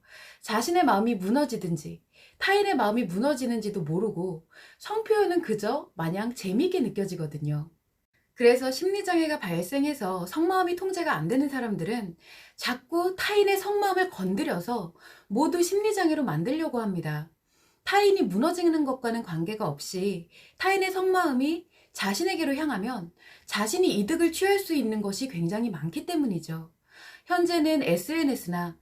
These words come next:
유튜브 등에서 이러한 이들을 아주 흔하게 볼 수 있습니다. 만약 여러분이 이러한 환경에 노출되어 있거나 인간관계 속에서 어떠한 문제가 생겼다면 인간관계 자체를 어떻게 하려고 하지 마시고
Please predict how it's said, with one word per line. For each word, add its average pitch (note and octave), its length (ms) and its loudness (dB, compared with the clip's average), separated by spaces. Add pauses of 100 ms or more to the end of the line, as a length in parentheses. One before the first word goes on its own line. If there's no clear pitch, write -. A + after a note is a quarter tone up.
(160)
유튜브 C#4+ 380 -4
등에서 F3+ 560 -4 (360)
이러한 E4 380 6
이들을 A3 420 0
아주 D#3+ 220 -2
흔하게 G4+ 460 0
볼 F#3+ 140 -2
수 F#3+ 120 -6
있습니다. D#3+ 680 -6 (460)
만약 B3 400 2
여러분이 G3 680 0 (140)
이러한 D#4 340 6
환경에 E4+ 340 0
노출되어 C#4+ 540 -2
있거나 F#3 480 -6 (360)
인간관계 E4+ 680 4
속에서 C#4+ 520 0
어떠한 B3+ 460 -2
문제가 G3 360 -2
생겼다면 A3 760 -4 (360)
인간관계 E4+ 540 4
자체를 E4+ 460 -2
어떻게 A3+ 320 -4
하려고 C#4 300 -4
하지 D#4 200 -4
마시고 D#3+ 640 -8